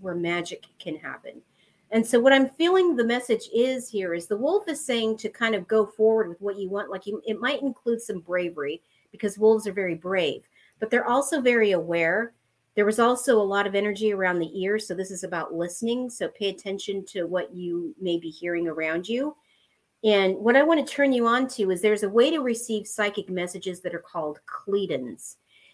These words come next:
And so what a cledon is, is when you overhear bits and pieces of a conversation that have nothing to do with you, like you don't know these people, you may be in a grocery store somewhere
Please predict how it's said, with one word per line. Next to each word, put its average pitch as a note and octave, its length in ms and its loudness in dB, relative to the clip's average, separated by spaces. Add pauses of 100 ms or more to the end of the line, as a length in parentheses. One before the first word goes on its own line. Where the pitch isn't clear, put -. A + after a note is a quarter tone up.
(100)
And G3 160 2
so A#3 140 6
what A3 140 6
a G3 60 4
cledon C4 720 0
is, D#3 540 -6 (420)
is F#3+ 580 4
when G#3+ 340 6
you B3 640 2 (840)
overhear C4 760 6
bits A#3 260 6
and F#3+ 100 -6
pieces A3 360 -8
of F3+ 100 -8
a F3+ 40 -10
conversation F3 1120 -6 (480)
that G3 120 0
have F#3+ 180 0
nothing A#3 480 4
to C4+ 80 -6
do B3+ 200 -2
with A3+ 180 -2
you, A3 160 2
like D#3+ 200 -2
you F#3+ 80 -4
don't G#3 240 -2
know F3 200 2
these A#3+ 220 -4
people, B3 360 -4
you G3 140 -4
may F#3 120 -2
be F3+ 140 -8
in E3 80 -4
a D3 60 -4
grocery G3 460 -4
store A3 300 0
somewhere G#3 600 -4